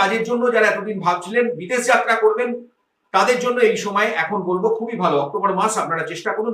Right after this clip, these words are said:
দেখবেন সেখানে কিন্তু খুব ভালো ফল আপনারা পাবেন।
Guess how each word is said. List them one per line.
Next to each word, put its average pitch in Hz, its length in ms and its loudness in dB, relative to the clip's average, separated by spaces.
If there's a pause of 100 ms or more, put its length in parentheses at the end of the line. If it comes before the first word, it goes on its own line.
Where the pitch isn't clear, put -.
দেখবেন 175 240 -2 (320)
সেখানে 175 320 -4
কিন্তু 185 180 -6 (1040)
খুব 190 200 0
ভালো 190 220 4
ফল 147 180 0
আপনারা 170 280 -4
পাবেন। - 220 -10